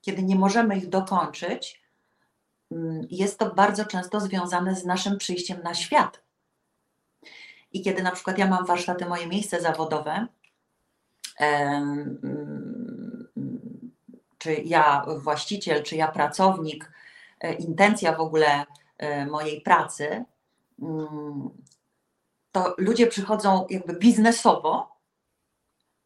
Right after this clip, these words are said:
a my przerabiamy przyjście na świat, czyli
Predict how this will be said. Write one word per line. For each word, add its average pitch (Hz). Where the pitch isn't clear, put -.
a 185
my 202
przerabiamy 202
przyjście 196
na 233
świat, -
czyli 180